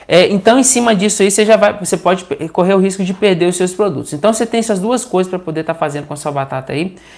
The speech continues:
é, sem qualquer dificuldade. É, espessura mais grossa.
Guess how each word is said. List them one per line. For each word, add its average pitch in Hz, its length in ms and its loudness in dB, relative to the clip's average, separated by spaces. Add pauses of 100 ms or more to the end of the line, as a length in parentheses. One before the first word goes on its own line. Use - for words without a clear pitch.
(160)
é, 151 240 4
sem 170 260 -2
qualquer 170 300 0
dificuldade. - 720 -6 (1120)
É, 190 560 6 (600)
espessura 202 560 2
mais 208 220 6
grossa. 233 640 6